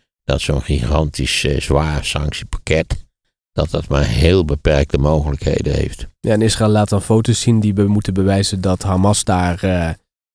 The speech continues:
Speaker 2: met, eh, allemaal kantoren ook onder de grond zit. Dus dat ze wel moeten
Speaker 1: Nou ja,
Speaker 2: aanvallen.
Speaker 1: dat zal ongetwijfeld het geval zijn.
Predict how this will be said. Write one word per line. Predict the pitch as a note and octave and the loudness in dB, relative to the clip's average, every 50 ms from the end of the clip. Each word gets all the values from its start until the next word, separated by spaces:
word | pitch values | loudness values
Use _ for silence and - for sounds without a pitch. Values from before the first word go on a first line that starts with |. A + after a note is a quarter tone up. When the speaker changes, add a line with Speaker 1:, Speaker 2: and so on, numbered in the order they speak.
| _ _ _ | _ _ _
Speaker 2:
met, | - G#2 G2 F#2+ - - - | -2 0 0 0 0 0 -2
eh, | G2 E2+ | 0 0
allemaal | G#2 G#2+ G2+ G2+ F#2 | 2 2 2 2 0
kantoren | _ - G2+ F#2+ - A#2 A2+ A2 G#2 F#2+ F#2+ | _ 0 0 2 2 4 4 4 6 4 4
ook | F#2 F2+ | 2 2
onder | F#2+ F#2 F#2 F2+ F2+ | 2 0 0 0 0
de | G2 | -2
grond | F#2+ - - A#2+ C3 C3 | -2 0 0 2 2 2
zit. | - - C3+ C#3+ C#3+ - - - | 2 4 2 2 2 -2 -4 -4
Dus | G#2 F#2 | -4 -2
dat | - G#2+ F#2+ | 0 -2 -2
ze | - - G2+ | -2 -2 -2
wel | F#2+ F2+ | 0 2
moeten | G2+ B2 B2+ - | 2 2 2 2
Speaker 1:
Nou | - E2 | 2 4
ja, | D2 - | 4 4
Speaker 2:
aanvallen. | B2 A#2+ A#2+ B2+ B2 | 4 4 2 2 2
Speaker 1:
dat | - C#2 | 0 0
zal | C2+ | 0
ongetwijfeld | C#2+ D2+ - - - - C#2+ B1+ C2 C2+ - D2 C2+ | 0 0 0 -2 -2 -2 -2 -2 -2 -4 -4 -6 -4
het | - | -2
geval | - - C2+ - F#2+ G2 G2 | -2 -2 0 0 -2 -2 -2
zijn. | G2 F#2+ F2+ D#2 C#2+ | -2 -2 -2 -4 -4